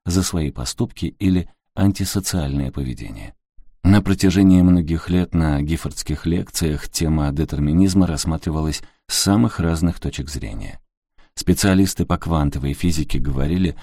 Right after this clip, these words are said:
что с тех пор, как квантовая механика заменила ньютоновские представления о материи, в детерминизме появилось пространство для манёвра.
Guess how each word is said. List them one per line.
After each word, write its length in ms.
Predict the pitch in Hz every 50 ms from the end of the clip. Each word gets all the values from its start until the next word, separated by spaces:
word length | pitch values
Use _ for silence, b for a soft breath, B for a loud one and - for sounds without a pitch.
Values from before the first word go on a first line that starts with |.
| B B
что 260 | B - - - 80
с 100 | 76 -
тех 240 | - - 76 - -
пор, 180 | - 82 76 71
как 340 | - 76 69 - - - -
квантовая 640 | - 78 78 80 76 73 - 73 69 76 71 71
механика 560 | 73 76 73 - 82 80 78 71 67 - 69
заменила 520 | 65 73 71 71 73 78 78 76 76 71 - - _ _ _ -
ньютоновские 760 | 80 82 80 87 87 82 - 76 71 67 - - - 71 71
представления 800 | 69 - 71 69 - - - 76 67 71 76 76 73 71 69 65 - -
о 80 | 71
материи, 580 | 71 71 71 - - 69 67 73 78 80 101 - b b b -
в 100 | - 78
детерминизме 760 | 76 90 - - 90 95 95 98 104 117 120 117 123 120 117
появилось 560 | - 98 92 87 82 92 104 110 110 - -
пространство 720 | - 82 76 71 - - - 78 82 85 - - - 85 80
для 120 | 73 80
манёвра. 540 | 78 76 71 67 58 53 50 50 - - -